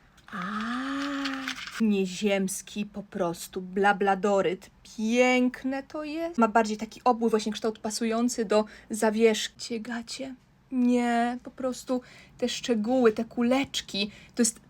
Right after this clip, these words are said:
tak pięknie wykonane. I ostatnie pudełeczko czerwone.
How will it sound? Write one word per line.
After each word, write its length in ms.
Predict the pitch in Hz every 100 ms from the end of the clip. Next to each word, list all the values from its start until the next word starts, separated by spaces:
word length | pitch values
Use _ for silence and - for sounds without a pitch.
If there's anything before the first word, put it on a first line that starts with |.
| - -
tak 280 | - - - - - -
pięknie 380 | 302 311 277 269
wykonane. 600 | 233 - 247 214 196 202 233 240
I 80 | 233
ostatnie 400 | 233 247 240 233
pudełeczko 580 | 226 214 214 - 214 - -
czerwone. 760 | 247 240 226 214 180 165